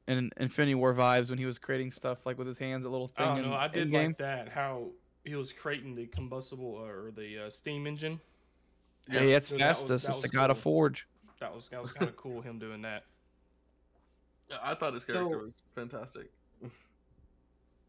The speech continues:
Speaker 4: Phastos made the ten rings.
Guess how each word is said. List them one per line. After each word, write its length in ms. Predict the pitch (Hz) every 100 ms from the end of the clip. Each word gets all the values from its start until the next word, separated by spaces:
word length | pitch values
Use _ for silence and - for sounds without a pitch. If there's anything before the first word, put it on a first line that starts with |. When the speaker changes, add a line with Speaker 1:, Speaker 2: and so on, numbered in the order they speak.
| _ _ _ _ _ _ _ _ _ -
Speaker 4:
Phastos 600 | 190 208 - 151 131 -
made 800 | 135 139 151 156 151 135 120 110 - _ _ _ _ _ _
the 80 | 135
ten 340 | - 127 113
rings. 420 | 110 98 101 -